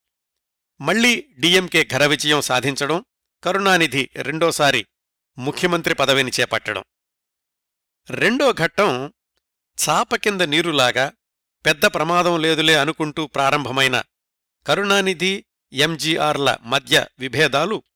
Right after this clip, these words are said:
తారాస్థాయికి చేరుకుని, పంతొమ్మిది వందల డెబ్బై రెండు అక్టోబర్లో డీఎంకే కూడా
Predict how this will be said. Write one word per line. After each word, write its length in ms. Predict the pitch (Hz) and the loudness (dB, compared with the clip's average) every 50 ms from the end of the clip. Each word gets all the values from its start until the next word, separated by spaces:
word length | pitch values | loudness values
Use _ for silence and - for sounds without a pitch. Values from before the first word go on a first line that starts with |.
| _ _ - | _ _ -4
తారాస్థాయికి 680 | 123 135 156 185 196 - - - - 151 147 147 - 151 | 0 0 2 2 2 0 -2 0 0 0 0 0 -2 -4
చేరుకుని, 480 | 135 - 139 143 147 - - 208 247 208 - _ _ _ _ _ _ _ _ _ _ - | -4 -4 -4 -4 -4 -6 -6 -6 -6 -6 -8 _ _ _ _ _ _ _ _ _ _ -4
పంతొమ్మిది 440 | 135 147 175 196 214 208 190 175 160 | -2 -2 0 -2 -2 -2 -2 -2 -2
వందల 280 | 147 151 143 139 135 127 | -2 -2 -2 -2 -2 -2
డెబ్బై 380 | 113 104 127 120 110 143 165 | 0 -2 -2 -2 0 0 0
రెండు 240 | 160 143 143 139 127 | 0 0 -4 -4 -4
అక్టోబర్లో 640 | 120 110 - _ - 156 139 127 135 123 127 123 104 - _ _ _ _ _ _ _ _ _ _ _ | -6 -6 -6 _ -4 -4 -2 -2 -2 -2 -2 -4 -6 -6 _ _ _ _ _ _ _ _ _ _ _
డీఎంకే 440 | - 143 175 214 214 196 170 - 180 160 | -2 2 4 4 4 2 2 -2 -2 -2
కూడా 300 | - 143 139 127 123 | -2 -2 0 0 0